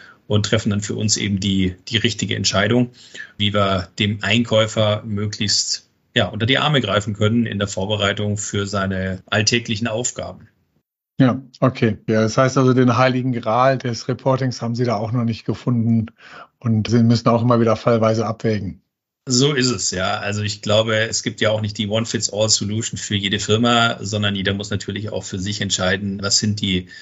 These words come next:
Speaker 1: I-T-Tools und Prozesse, die am wichtigsten sind oder wo der, der größte Schmerz ist und Leidensdruck und, und darauf basierend dann die eigene Digitalisierungsroadmap entwickeln. Und, äh, das haben wir vor zwei, drei Jahren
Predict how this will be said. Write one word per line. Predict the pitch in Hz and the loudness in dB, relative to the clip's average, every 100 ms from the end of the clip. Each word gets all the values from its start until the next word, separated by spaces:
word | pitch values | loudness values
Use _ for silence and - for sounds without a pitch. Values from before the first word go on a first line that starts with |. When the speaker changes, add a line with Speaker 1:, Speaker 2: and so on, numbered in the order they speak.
| - - - - | -18 -20 -20 -6
Speaker 1:
I-T-Tools | - 101 98 - 117 113 107 104 _ _ - - 135 139 127 - | 0 0 0 0 0 2 0 -2 _ _ -6 2 4 6 4 0
und | 120 110 | -2 -4
Prozesse, | - 107 - 110 - 104 | -4 -4 -2 0 0 -2
die | 104 - 110 107 104 104 107 | -6 -10 -6 -2 0 0 0
am | 101 | 0
wichtigsten | - - - - | 0 -2 -4 -2
sind | 104 110 110 107 | 0 0 0 -2
oder | 101 95 95 | -6 -4 -4
wo | 98 | -2
der, | 95 95 | -2 -2
der | 98 - 98 | -6 -6 -6
größte | 92 107 107 98 | -4 -6 -4 -2
Schmerz | - 98 110 - | 0 2 2 2
ist | 113 107 | -2 -2
und | 98 | 0
Leidensdruck | 98 110 117 - 110 110 - - - - - _ | 2 2 0 0 -2 -2 -8 -20 -20 -20 -20 _
und, | 95 98 98 95 95 117 | 0 2 2 2 0 -2
und | 101 95 | -4 0
darauf | 95 90 92 - | 2 2 -2 0
basierend | 92 92 98 101 | 0 2 0 0
dann | 92 92 | 2 2
die | 90 | 0
eigene | 87 101 95 | -2 -2 -2
Digitalisierungsroadmap | 90 92 - 92 92 98 98 92 - 92 90 95 95 | -2 -2 -2 -2 0 0 0 -2 -4 -4 0 -2 -2
entwickeln. | 90 113 120 110 107 - - - _ - | -2 0 2 2 0 -8 -20 -20 _ -8
Und, | 92 92 90 90 90 | -4 -2 0 -2 0
äh, | 90 87 | -2 0
das | 92 | -2
haben | 98 | -2
wir | 92 90 | -2 -2
vor | - 90 92 90 | -2 -2 -2 -2
zwei, | 101 | -2
drei | 101 95 | 0 0
Jahren | 92 92 95 92 | 0 0 0 -2